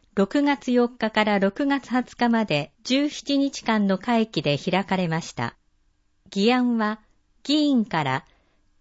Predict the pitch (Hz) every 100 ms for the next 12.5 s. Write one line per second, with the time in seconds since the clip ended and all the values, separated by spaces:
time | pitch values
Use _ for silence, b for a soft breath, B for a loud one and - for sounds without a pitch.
0 | - 208 285 285 277 - 220 196 - 269
1 | 294 277 277 269 269 254 202 190 202 285
2 | 285 254 226 214 185 180 196 233 - 170
3 | 196 208 202 185 180 165 - _ _ _
4 | _ _ _ _ 202 247 277 269 - -
5 | 151 135 120 - 214 269 285 277 285 -
6 | 214 196 180 - 226 226 214 214 208 -
7 | 202 - 247 285 285 214 202 208 262 254
8 | 240 214 185 165 156 - 247 277 277 269
9 | - 262 254 247 240 240 233 226 190 165
10 | 147 139 - 185 - 277 254 214 202 233
11 | 233 233 220 - 214 202 208 208 202 196
12 | 196 185 180 117